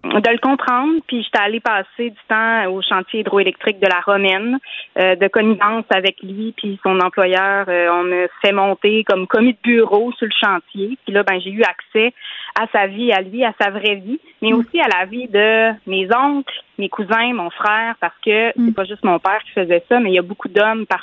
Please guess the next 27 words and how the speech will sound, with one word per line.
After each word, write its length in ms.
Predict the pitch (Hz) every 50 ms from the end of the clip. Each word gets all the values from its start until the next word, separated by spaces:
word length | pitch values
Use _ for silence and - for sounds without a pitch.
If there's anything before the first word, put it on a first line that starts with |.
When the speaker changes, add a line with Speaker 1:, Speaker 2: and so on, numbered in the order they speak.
| -
Speaker 1:
chez 100 | - 202 180
nous. 120 | 196 214
Moi, 120 | 208 196 190
je 60 | -
viens 100 | 190 190
de 60 | 185
la 120 | 180 175 180
Haute-Côte-Nord, 760 | 180 185 - - 185 - - 180 180 196 226 240 247 233 - - - - - - - - - -
puis 140 | 240 226 - -
c'est 60 | 202
la 140 | 180 175 175
façon, 560 | - 190 180 170 - - 208 208 214 226 214
euh, 100 | 180 165 -
principale, 800 | - - 226 226 - - - - 233 214 220 233 240 233 220 208
en 140 | 202 202 196
tout 100 | - -
cas, 360 | 233 220 220 226 220 208 202
de 180 | 185 190 202 196 - _ _ _ _ _ _ _ _ - 240
faire 160 | 220 220 226
des 140 | 214 226 214
gros 240 | 208 196 208 226 226 -
salaires, 440 | 214 202 190 190 196 226 262 254 240 240
là, 80 | 240 233
Speaker 2:
Mm. 80 | 247
Speaker 1:
quand 100 | 220 214 214 - _ - -
j'étais 300 | - - - 220 202 - _ _
petite, 180 | - 240 233